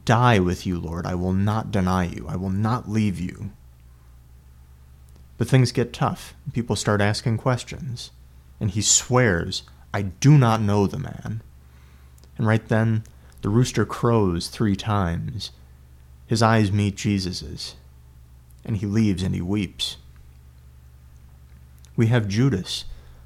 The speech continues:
who spent all of this time with Jesus, one of the twelve, one of his greatest and closest companions for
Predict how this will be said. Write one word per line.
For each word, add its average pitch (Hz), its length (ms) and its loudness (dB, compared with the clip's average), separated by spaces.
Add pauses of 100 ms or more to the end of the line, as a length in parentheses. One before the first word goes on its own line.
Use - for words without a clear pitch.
(140)
who 120 80 2
spent 120 280 4
all 131 320 4
of 92 140 2
this 92 180 -4
time 82 460 -6
with - 160 -12
Jesus, - 580 -10 (400)
one 131 180 6
of 135 80 6
the 117 80 4
twelve, 95 540 8
one 127 120 0
of 151 100 0
his 131 180 -2
greatest 143 680 -2
and 120 140 -2
closest 143 600 -2
companions 113 840 0
for 101 380 -2